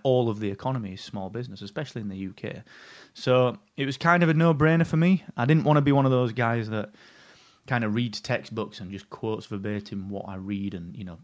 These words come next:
kind of have this fake knowledge. It was, it was just like, "Look, here's all the crap that's happening to me every single day. So I may as well kind of record this, and if I learn how to get over this myself in the process, well, that's a fucking win, you know?"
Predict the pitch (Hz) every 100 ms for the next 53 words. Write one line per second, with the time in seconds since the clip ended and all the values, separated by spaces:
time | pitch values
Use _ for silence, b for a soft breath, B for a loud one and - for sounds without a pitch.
0 | _ - - 101 95 101 104 98 - -
1 | 104 - - 101 92 85 95 98 98 -
2 | 101 101 - 110 - 95 113 98 - 123
3 | 156 139 135 110 - - 127 101 - -
4 | B B B _ - - 104 107 101 -
5 | 98 98 92 101 98 95 92 87 101 92
6 | 90 82 90 85 82 B B B B B
7 | - - 101 101 98 - _ _ _ _
8 | _ - - 117 151 151 120 104 - -
9 | 107 110 107 95 - 104 107 107 120 -
10 | 101 101 107 117 107 107 104 104 98 107
11 | 104 98 95 - - 101 92 - _ -
12 | 98 90 107 101 90 87 - 101 101 87
13 | - - - - - 101 80 87 107